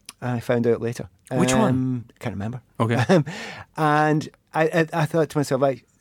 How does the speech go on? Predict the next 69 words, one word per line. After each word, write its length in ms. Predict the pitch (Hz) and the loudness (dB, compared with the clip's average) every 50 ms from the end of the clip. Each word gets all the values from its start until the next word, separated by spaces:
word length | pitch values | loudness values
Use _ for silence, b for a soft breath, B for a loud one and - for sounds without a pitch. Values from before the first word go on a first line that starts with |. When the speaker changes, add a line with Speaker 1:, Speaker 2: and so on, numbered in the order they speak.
| _ _ - | _ _ -10
Speaker 1:
"It's 100 | 139 160 | -8 -6
a 40 | |
shame, 220 | 151 - 170 151 143 | -2 0 0 2 2
look, 160 | 139 123 - | 2 2 2
they're 100 | 156 151 | 2 2
making 220 | 156 160 147 143 | 2 2 2 2
music, 280 | 123 120 123 120 117 104 | 0 0 0 -2 -4 -2
making 200 | 117 135 139 127 | -2 0 0 0
the 80 | 135 113 | -2 -2
best 240 | 123 120 123 - | -2 -2 -2 -2
music 220 | 127 117 110 113 - | -2 -4 -4 -6 -10
they 60 | 117 | -6
could." 220 | - 135 127 110 B B B B B B B - | -4 -4 -4 -4 B B B B B B B -4
In 80 | 160 185 | -2 0
actual 240 | 233 226 - - - | 0 0 -2 -2 -2
fact, 140 | 139 127 135 | -2 -2 -2
they 80 | 131 | -4
grew 180 | 117 135 139 139 | -2 0 0 0
into 200 | 131 123 - 120 | 0 -2 -6 -10
a 20 | 107 | -10
far, 440 | - - - - 135 131 135 135 | -12 -14 -4 -2 0 0 0 0
far 240 | 127 - 127 123 120 | -2 -2 -2 -2 0
better 240 | 104 120 117 110 113 | 0 -2 -4 -4 -4
band. 440 | 107 127 131 135 120 104 92 - - _ _ _ _ | -2 -2 -2 0 -2 -4 -8 -14 -20 _ _ _ _
But 120 | - 151 147 | -2 0 2
you 60 | - | 2
Speaker 2:
Yeah. 60 | 127 | 2
Speaker 1:
can't 200 | 110 180 190 180 | 2 2 0 2
go 60 | 151 139 | 2 2
back 200 | 147 143 135 139 | 2 0 0 2
later 160 | 131 127 131 | 2 2 2
and 140 | 139 127 117 | 2 0 0
go, 260 | 123 117 110 104 101 - | 0 0 0 -2 -6 -6
"Yeah, 280 | - 147 151 135 120 110 | -2 0 2 2 2 2
Speaker 2:
No. 120 | 110 104 | 0 0
Speaker 1:
they're 140 | 135 139 127 | 2 2 2
much, 440 | 131 131 135 143 147 147 131 - - | 2 4 4 2 2 2 0 -2 -2
much 220 | 123 113 - - | -2 -2 -2 0
better 240 | - 143 143 135 135 | 0 0 0 0 0
now, 200 | 120 120 117 117 | 2 2 4 4
and 100 | 117 117 | 4 4
I 60 | 120 | 2
like 200 | 120 135 135 135 | 2 2 0 0
what 100 | 139 135 | -2 -4
they're 100 | 127 127 | -4 -4
doing." 380 | 117 - 135 127 131 131 123 123 | -2 0 2 2 4 4 4 2
And 160 | 117 110 B B B B B B - | 0 0 B B B B B B -4
remember, 240 | 147 147 135 107 - - | -2 0 0 -2 -2 -4
My 140 | 135 117 120 | -2 0 2
Own 120 | 131 127 | 2 2
Personal 320 | 120 131 120 - - 113 | 0 -2 -2 -4 -4 -6
Jesus 380 | 104 - 123 120 113 117 101 - | -2 -2 -2 -2 -2 -6 -10 -10
was 120 | 113 107 - | -12 -12 -12
a 20 | |
great 480 | 104 - - 147 139 147 160 156 123 - | -10 -4 -2 0 2 2 2 0 0 -2
track, 380 | - 151 131 113 104 - - - | -2 0 0 0 0 -4 -6 -4
and 100 | 156 127 | 0 0
Speaker 2:
Uh-huh. 120 | 123 120 110 | 2 2 0
Speaker 1:
it 80 | 120 | 0
became 300 | 135 131 - 151 139 135 | -2 -2 -2 0 0 0
a 40 | 120 | 0
heavier 240 | 127 131 127 127 123 | 0 0 0 0 -2
and 80 | 117 | -2
a 40 | 120 | -2
better 240 | 104 135 131 131 127 | 0 0 -2 -2 -2
band, 360 | - 123 123 123 123 120 117 B B B B B | 0 2 2 4 4 2 0 B B B B B
something 340 | - - 160 139 131 - 139 | -4 -2 -2 0 0 0 0
I 40 | 123 | 2
liked. 280 | 123 143 139 123 B | 2 2 0 0 B